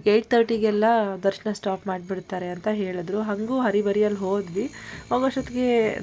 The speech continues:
ದರ್ಶನ ಸ್ಟಾಪ್ ಮಾಡ್ಬಿಟ್ಟಿದ್ರು. ಯಾಕಂದ್ರೆ ಏಟ್ ತರ್ಟಿಯಿಂದ, ಆ, ನೈನ್ ಫೈವ್ ಆಗತ್ತಂತೆ ದರ್ಶನಕ್ಕೆ ಮತ್ತೆ ಬಿಡೋದಕ್ಕೆ. ಯಾಕೆಂದ್ರೆ ದೇವ್ರಿಗೆ ಅಭಿಷೇಕ, ಆಮ್, ಎಲ್ಲ ಮಾಡ್ತಿರ್ತಾರಂತೆ, ಹಂಗಾಗಿ ಒಂದ್ ಸ್ವಲ್ಪ ಲೇಟ್ ಆಗತ್ತೆ ಅಂದ್ರು.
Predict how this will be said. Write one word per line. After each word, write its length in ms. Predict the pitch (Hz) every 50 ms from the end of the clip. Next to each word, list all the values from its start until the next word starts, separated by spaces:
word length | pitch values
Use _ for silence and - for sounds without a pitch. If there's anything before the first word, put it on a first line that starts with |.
| 190
ದರ್ಶನ 260 | 196 190 190 - - 214
ಸ್ಟಾಪ್ 360 | - - 220 202 208 208 -
ಮಾಡ್ಬಿಟ್ಟಿದ್ರು. 580 | 214 202 196 190 196 190 190 190 185 175 190
ಯಾಕಂದ್ರೆ 400 | 185 185 180 - 202 196 202 220
ಏಟ್ 320 | 202 - 196 196 220 220 -
ತರ್ಟಿಯಿಂದ, 500 | 240 220 220 214 - 220 214 208 208 247 294 320 320 - - - - - - -
ಆ, 40 | 220 208 208 208 208 - - - - - _ _
ನೈನ್ 320 | 208 214 214 214 220 233 220
ಫೈವ್ 340 | - 226 202 196 202 196
ಆಗತ್ತಂತೆ 680 | 190 180 180 180 180 - 180 170 165 - 233 254 262 - - 185 190 185 180 175
ದರ್ಶನಕ್ಕೆ 480 | 202 196 - - - 220 202 196 - 202
ಮತ್ತೆ 300 | 190 180 175 - - 196
ಬಿಡೋದಕ್ಕೆ. 560 | 180 180 180 180 170 165 160 - - 269 285
ಯಾಕೆಂದ್ರೆ 540 | 220 196 196 - 208 202 196 202 196 190 170
ದೇವ್ರಿಗೆ 300 | 190 190 190 180 202 196
ಅಭಿಷೇಕ, 520 | 185 170 190 190 - 202 190 180 - - 190 190 190 190 196 - - - - - - - _
ಆಮ್, 600 | 202 202 196 190 190 190 185 185 - - - -
ಎಲ್ಲ 140 | 190 190 208
ಮಾಡ್ತಿರ್ತಾರಂತೆ, 800 | 208 202 185 190 180 208 202 185 - - 185 185 185 180 - 196
ಹಂಗಾಗಿ 280 | 190 190 190 190 190 202
ಒಂದ್ 100 | 202 190
ಸ್ವಲ್ಪ 300 | - 196 196 202 - 214
ಲೇಟ್ 280 | 190 180 180 175 -
ಆಗತ್ತೆ 340 | 180 175 175 170 165 - 175
ಅಂದ್ರು. 600 | 170 165 160 165 208 262 339 - - - -